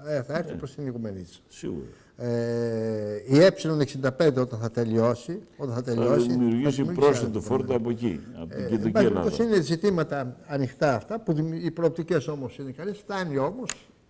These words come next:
Speaker 1: και ειδικά και γενικότερα να τρέξουν κάποια πράγματα. Να τρέξει Ε εξήντα πέντε,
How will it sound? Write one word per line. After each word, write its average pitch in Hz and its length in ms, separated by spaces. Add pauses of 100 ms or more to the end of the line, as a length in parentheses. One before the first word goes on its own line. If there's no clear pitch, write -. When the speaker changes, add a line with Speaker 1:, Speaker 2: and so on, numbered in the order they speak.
Speaker 1:
και 175 220
ειδικά 151 380
και 143 160
γενικότερα 139 640
να 147 80
τρέξουν 175 420
κάποια 151 260
πράγματα. 98 440 (400)
Να 131 120
τρέξει 143 340
Ε 139 80 (220)
εξήντα 110 260
πέντε, 180 420